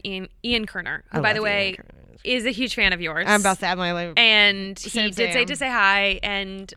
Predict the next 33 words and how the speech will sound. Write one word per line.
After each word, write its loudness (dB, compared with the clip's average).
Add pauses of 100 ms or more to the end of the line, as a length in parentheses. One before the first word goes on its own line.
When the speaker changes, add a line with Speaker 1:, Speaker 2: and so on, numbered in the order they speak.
Speaker 1:
also -2 (120)
it -2
came -4
up -4
that 0 (540)
Dame 0
is -10
what -8
he -10
recommends -6
first -10
to -4
all 0
of -8
his -8
Speaker 2:
Mm. -18
Speaker 1:
clients. -10
Speaker 2:
Oh, -4
Speaker 1:
So 4
Speaker 2:
that's 0
Speaker 1:
just -6
as 4
an -8
aside, -6
like, -14
I -14
thought -16
that -12
was -14
very -12
nice. -12
Speaker 2:
I 0
think, -10